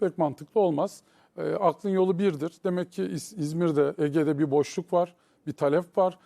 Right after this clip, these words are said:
Bu talebin de biz yerel firması olduğumuz için İzmir'in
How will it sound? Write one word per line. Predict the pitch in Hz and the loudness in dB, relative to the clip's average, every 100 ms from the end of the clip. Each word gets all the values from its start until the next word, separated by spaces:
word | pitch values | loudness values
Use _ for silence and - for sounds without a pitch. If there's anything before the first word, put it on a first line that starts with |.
| _ _ | _ _
Bu | 175 180 | -8 -2
talebin | 196 196 196 190 | 2 2 0 0
de | 180 | -2
biz | 180 160 | -2 2
yerel | 175 202 | 4 4
firması | 196 196 180 175 190 | 2 -2 -2 -2 -2
olduğumuz | 170 226 233 175 | -2 -2 -2 -4
için | - | -4
İzmir'in | 165 139 156 214 | -2 -2 -2 -2